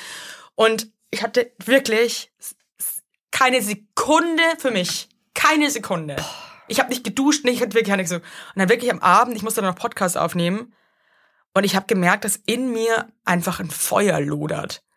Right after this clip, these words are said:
Ich war aggressiv, ich war mega <laughs> unausgeglichen. Ich hab auch gemerkt,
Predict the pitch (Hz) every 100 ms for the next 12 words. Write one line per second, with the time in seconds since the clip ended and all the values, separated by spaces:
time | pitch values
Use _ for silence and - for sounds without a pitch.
0 | _ _ _ _ 180 190 - - 190 -
1 | 247 302 - - _ _ _ _ - 196
2 | 208 233 247 254 254 202 202 220 202 220
3 | - 262 285 - - - 233 202 208 190
4 | 190 220 -